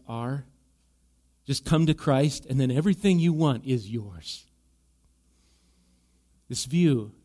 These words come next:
this view has everything to do with seeking our own desires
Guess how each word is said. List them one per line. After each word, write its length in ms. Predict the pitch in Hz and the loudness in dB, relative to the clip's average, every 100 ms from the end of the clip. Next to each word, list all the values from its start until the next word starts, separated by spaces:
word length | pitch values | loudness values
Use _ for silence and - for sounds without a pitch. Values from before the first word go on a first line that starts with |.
| - | -18
this 140 | 135 | -12
view 160 | 190 180 | -2 0
has 220 | 151 - - | 0 -2 -2
everything 800 | 170 180 214 202 196 185 180 175 _ _ _ - | 0 2 0 0 0 0 0 -4 _ _ _ -10
to 80 | 139 | 0
do 420 | 139 131 127 120 - | 4 4 4 0 -4
with 240 | 135 123 | -2 -2
seeking 680 | - 175 160 - 139 123 135 - | -2 0 -2 0 0 0 -4 -8
our 160 | - 127 | 0 2
own 120 | 127 | 2
desires 680 | 117 110 107 104 98 90 - | 0 -4 -8 -8 -10 -12 -16